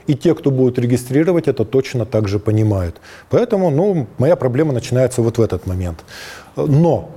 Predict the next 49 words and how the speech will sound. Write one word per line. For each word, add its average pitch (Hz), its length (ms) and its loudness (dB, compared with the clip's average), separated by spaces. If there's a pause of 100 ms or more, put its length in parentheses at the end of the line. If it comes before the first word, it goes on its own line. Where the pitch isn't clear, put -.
(320)
э, 131 60 -8
в 107 540 2
свое 220 280 2
время, 214 440 0 (100)
в - 60 -16
свое 135 240 2
время 127 300 0
у 110 60 -2
меня 208 180 4
есть - 180 0
несколько 170 380 0
очень 143 280 0
серьезных 127 460 0
проектов, 147 460 0
научных, 151 580 0
исследовательских. 175 920 0 (360)
И 185 80 2
в 185 40 0
свое 247 220 2
время, 262 240 2
когда 202 220 2
я 214 80 6
уходил 202 380 0
из 165 100 0
Госдумы, 190 540 2
я 135 120 4
же 131 100 2
ушел 151 260 2
не 151 100 4
по 151 120 -2
своей 156 260 4
воле, 175 380 2 (260)
я 135 120 4
был 143 140 2
достаточно 147 580 0 (200)
успешным 175 680 2
депутатом, 165 760 0 (260)
э, 110 100 4
востребованным 156 800 2
депутатом. 139 460 2
Ну 139 80 0
че, 156 140 0
у - 20 4
меня 139 160 2
только 151 180 0
через 151 220 0
приемную 170 480 2
на 143 100 4
Белинского 131 560 2